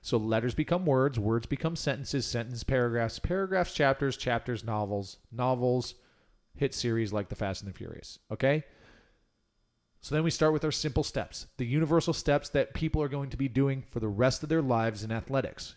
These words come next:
You talk about, you talk with John specifically, he'll talk about how he did the same footwork drills in high school that he did in this fucking tenth year of the N F L. There, these are the things that will always, always,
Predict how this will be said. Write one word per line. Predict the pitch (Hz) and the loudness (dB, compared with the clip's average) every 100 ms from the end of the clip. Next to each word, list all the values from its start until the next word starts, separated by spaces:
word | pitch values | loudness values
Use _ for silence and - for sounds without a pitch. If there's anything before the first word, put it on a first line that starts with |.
| - | -10
You | |
talk | 120 117 120 | -2 0 2
about, | 127 131 127 - | 4 4 4 0
you | 127 | -4
talk | - 120 123 143 | 0 2 2 -2
with | 117 | -4
John | - 156 156 131 127 | 2 4 4 2 -4
specifically, | - 117 175 175 - 131 | -6 -4 -2 -2 0 2
he'll | 120 | 2
talk | 131 123 120 | 0 -2 0
about | 135 131 | 0 2
how | 131 | 0
he | 131 | 0
did | 117 117 | -2 -4
the | 117 | -4
same | - - 110 117 131 | -6 -4 -4 -4 -4
footwork | - 139 147 160 | 0 0 2 -2
drills | - 131 131 127 | 2 2 4 2
in | 127 | -4
high | 110 185 | -4 -2
school | 165 139 127 | 0 0 2
that | 110 | 0
he | 113 | -2
did | 98 107 | -2 -2
in | 113 107 | -2 -6
this | - | -8
fucking | - 110 90 | -6 -6 -8
tenth | - 113 135 - | -6 -6 -6 -4
year | 131 | -4
of | |
the | 123 123 | -2 -4
N | 123 | -4
F | - | -4
L. | 87 - _ _ - - - - | -8 -10 _ _ -20 -20 -8 2
There, | 117 110 113 | 2 2 -4
these | 120 117 | -8 -4
are | 127 | -4
the | 95 | -2
things | - 147 120 | -2 0 -2
that | 120 | -4
will | 101 - | -6 0
always, | 143 151 165 170 - - _ _ | 6 8 6 2 -4 -14 _ _
always, | 151 175 139 120 - | 6 6 4 -2 -10